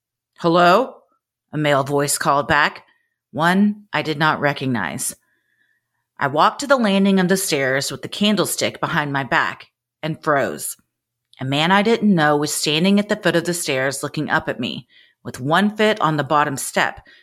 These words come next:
as though he was about to walk up. My whole body went stiff. He said, "I'm looking for the owner of the house.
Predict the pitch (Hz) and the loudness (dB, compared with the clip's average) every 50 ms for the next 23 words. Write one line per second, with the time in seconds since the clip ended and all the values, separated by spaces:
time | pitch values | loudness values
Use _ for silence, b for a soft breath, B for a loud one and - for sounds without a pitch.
0 | b b b - 123 120 143 185 180 156 120 127 131 - 135 135 143 131 156 127 | b b b -10 -6 -2 2 2 4 2 2 -2 -6 -6 -6 -4 -4 -4 -2 -2
1 | 143 127 95 - - 135 139 139 131 127 - 151 135 107 - - - - _ _ | 0 0 0 -2 -2 -2 0 0 0 0 0 0 0 0 -2 -6 -14 -20 _ _
2 | _ _ _ _ _ _ _ _ _ _ _ - 131 135 - - - 175 196 208 | _ _ _ _ _ _ _ _ _ _ _ -6 -6 -6 -4 0 2 2 2 4
3 | 185 202 175 143 131 123 123 135 151 _ _ _ - 143 151 - - - - - | 4 4 4 4 2 -2 -10 -14 -18 _ _ _ -12 -10 -10 -8 -8 -8 -6 -2
4 | - 151 117 - - - - _ _ b b b b b b b b b b b | 0 0 0 0 -2 -8 -18 _ _ b b b b b b b b b b b
5 | _ _ _ _ - - 160 - - - 160 135 131 127 127 131 - B B B | _ _ _ _ -8 -4 -4 -2 0 2 2 2 2 0 -4 -8 -14 B B B
6 | B B B - 180 190 214 262 - - 330 - - 311 247 240 202 185 175 185 | B B B 0 2 4 4 4 2 2 0 2 2 4 4 6 6 6 6 6
7 | 220 233 240 233 226 262 247 262 277 277 269 277 277 - - - | 6 4 4 4 2 2 2 4 4 4 4 2 -2 -4 -10 -10